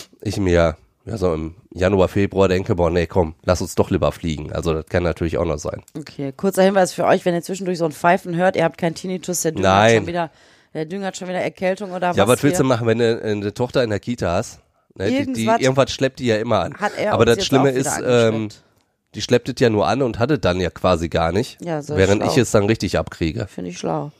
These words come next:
Speaker 2: Mm, ich finde, das nur kurz als Anmerkung, zurück zum, äh, Autofahren im Urlaub. Ich finde das so anderthalb Stunden ungefähr lang romantisch, dass man dann so, so sitzt, dann kann man Hörbuch hören und dann zählt man irgendwie Autos.
Speaker 1: Anderthalb Stunden kommst du ein bisschen Sauerland oder was?
Speaker 2: Ja, und da hab ich keinen Bock mehr.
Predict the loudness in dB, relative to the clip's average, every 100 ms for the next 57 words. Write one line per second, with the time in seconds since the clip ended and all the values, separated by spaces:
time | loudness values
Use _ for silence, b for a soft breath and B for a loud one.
0 | B B B B -8 -2 -2 -2 -6 -8
1 | 0 4 6 4 0 -16 -4 -4 -2 -4
2 | -4 -6 -4 -2 -2 -4 -4 -6 -2 2
3 | 2 2 0 2 0 2 2 2 0 -2
4 | -2 -4 -8 -4 2 2 0 B B B
5 | -20 -2 2 4 4 2 0 0 2 2
6 | 0 0 -2 -2 -6 -4 -2 0 0 -2
7 | -4 -2 -4 -6 -8 -2 -2 0 0 0
8 | 0 -2 -2 2 2 2 -2 -2 -2 -4
9 | -2 0 0 -2 -6 -4 0 2 4 2
10 | 0 B B B -6 0 0 -2 -10 _
11 | -6 -2 -2 0 -2 -4 -6 -8 -8 -10
12 | -4 0 2 4 4 4 2 4 2 4
13 | 2 2 2 2 0 2 4 6 4 0
14 | 0 -2 0 2 4 2 0 -4 -4 -4
15 | -6 -6 -8 -8 -10